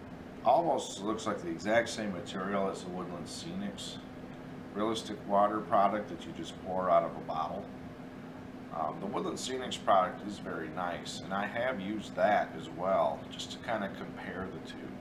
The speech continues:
But to, for an economical sake, the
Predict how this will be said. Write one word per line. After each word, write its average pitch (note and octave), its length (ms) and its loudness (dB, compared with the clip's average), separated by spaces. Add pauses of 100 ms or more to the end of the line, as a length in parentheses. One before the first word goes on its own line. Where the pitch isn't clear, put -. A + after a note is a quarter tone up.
(1200)
But - 240 2
to, - 60 -10 (420)
for G#2 260 4
an F#2+ 180 -2
economical G#2+ 800 0
sake, G#2 480 0 (260)
the F2+ 260 -6